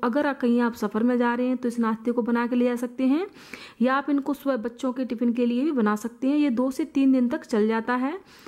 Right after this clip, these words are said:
तो चलिए इसको बनाना स्टार्ट करते हैं। तो उसके लिए हम एक मिक्सी का जार लेंगे और ये मैंने यहाँ पर दो टमाटर लिए थे बड़े साइज के, जिनको मैंने इस तरह से मोटा मोटा चॉप कर लिया है।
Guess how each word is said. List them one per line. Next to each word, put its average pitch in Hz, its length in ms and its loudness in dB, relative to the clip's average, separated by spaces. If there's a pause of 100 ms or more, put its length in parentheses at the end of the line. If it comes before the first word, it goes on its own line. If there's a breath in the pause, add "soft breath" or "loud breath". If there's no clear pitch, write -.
(180 loud breath)
तो 302 80 2
चलिए 302 220 4
इसको 320 200 -4
बनाना 320 300 0
स्टार्ट 202 320 -4
करते 226 300 -4
हैं। 294 100 0
तो 302 140 -2
उसके 294 200 -2
लिए 302 120 6
हम 311 220 2
एक 294 220 0
मिक्सी 262 320 0
का 311 140 0
जार 214 300 0
लेंगे 240 400 -2 (520 loud breath)
और 226 100 2
ये 254 160 4
मैंने 302 200 4
यहाँ 254 200 0
पर 277 60 2
दो 247 300 0
टमाटर 226 380 0
लिए 247 200 4
थे 262 120 0
बड़े 247 220 0
साइज 247 280 -4
के, 269 120 -4
जिनको 247 260 0
मैंने 247 160 4
इस 240 100 -4
तरह 240 140 2
से 240 120 -2
मोटा 233 300 2
मोटा 233 260 0
चॉप 185 320 -2
कर 214 120 0
लिया 220 240 2
है। 247 240 -4